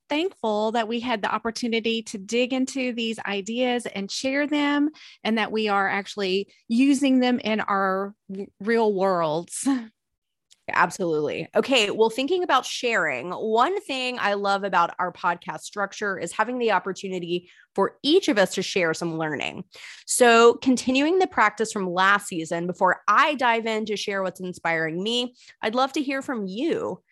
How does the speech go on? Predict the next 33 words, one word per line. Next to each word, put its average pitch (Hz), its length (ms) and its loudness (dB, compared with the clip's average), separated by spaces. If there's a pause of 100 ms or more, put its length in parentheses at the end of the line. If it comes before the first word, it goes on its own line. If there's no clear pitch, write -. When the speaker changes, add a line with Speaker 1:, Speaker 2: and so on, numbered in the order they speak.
(280)
Speaker 2:
Catherine, 277 600 2
tell 269 200 -2
us 370 120 -4
about 311 200 0
a 208 60 0
quick - 500 -6
win 180 560 -2
that's 202 160 -2
inspiring 196 800 0
you 180 280 -4
this 156 300 -6
week. - 320 -12 (300)
Speaker 1:
Okay. 247 400 2
I 202 80 -2
have 214 180 -2
not 233 180 -2
tried 262 240 -4
this 294 220 -4
yet, 220 640 -4 (460)
but 220 340 2
I 208 100 0
love 208 200 0
this 277 220 -2
idea 214 800 0
so 247 440 0
much. 196 460 2 (160)
And 202 240 -4
it - 220 -2
comes 285 380 0
from 214 340 -2
a 190 80 -4
very 262 880 -2
recent 233 880 -4